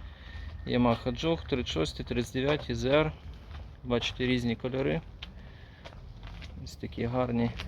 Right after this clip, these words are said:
мопеди. Є Dio шістдесят восьмий, шістдесят другий.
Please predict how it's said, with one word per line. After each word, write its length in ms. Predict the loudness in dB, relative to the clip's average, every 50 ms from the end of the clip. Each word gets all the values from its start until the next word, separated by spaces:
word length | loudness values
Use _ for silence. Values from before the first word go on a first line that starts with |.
| -6 -8 -10 -10 -10 -10 -10 -10 -8 -8 -6 -4 -4 -4 -4 -4 -4 -4 -6 -6 -6 -6 -4 -2 0
мопеди. 600 | 0 0 0 2 4 4 4 4 4 2 2 0 0 -2 -4 -6 -6 -6 -6 -6 -6 -4 -4 -4 -4 -4 -4 -4 -4 -4 -4 -2 -2 -2 -4 -4 -4 -2 0 2
Є 240 | 6 8 8 8
Dio 320 | 8 6 4 6 6 6 4
шістдесят 460 | 4 4 2 2 4 4 2 4 6
восьмий, 440 | 6 8 8 6 6 4 2 2 4
шістдесят 420 | 4 2 2 2 2 2 2 2
другий. 420 | 4 4 4 4 6 6 6 6